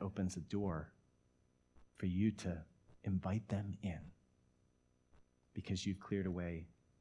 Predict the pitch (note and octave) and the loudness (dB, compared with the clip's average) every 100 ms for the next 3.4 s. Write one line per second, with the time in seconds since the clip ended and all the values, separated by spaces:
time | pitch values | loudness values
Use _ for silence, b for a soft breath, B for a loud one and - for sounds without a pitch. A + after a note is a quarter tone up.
0 | _ _ _ - - _ - - F2+ D#2 | _ _ _ -20 -20 _ -10 -6 -4 -6
1 | - - _ _ - - _ _ _ _ | -10 -20 _ _ -20 -20 _ _ _ _
2 | - - A2+ C3 D#3+ C#3+ D3 C#3+ C3 D3+ | -12 0 4 8 8 10 10 12 12 12
3 | D#3 G2+ F#2 | 10 6 4